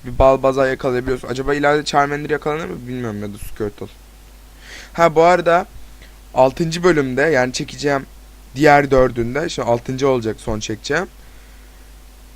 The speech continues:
Oradan istediğiniz bir tane seri yapacağım. Egglock olmaz büyük ihtimal.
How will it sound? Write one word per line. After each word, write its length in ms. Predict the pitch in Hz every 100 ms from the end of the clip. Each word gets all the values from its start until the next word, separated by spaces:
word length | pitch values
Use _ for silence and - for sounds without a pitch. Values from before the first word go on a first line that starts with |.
| -
Oradan 540 | 160 196 208 175 185 214 - -
istediğiniz 800 | 156 - 190 165 185 208 185 170
bir 80 |
tane 440 | - 175 160 175 202
seri 320 | - 175 160
yapacağım. 520 | 151 120 110 110 101 - - - - - - - - - - - - - - - - -
Egglock 420 | 180 196 180 202
olmaz 420 | 196 190 185 151 147
büyük 160 | 135 127
ihtimal. 380 | - 120 131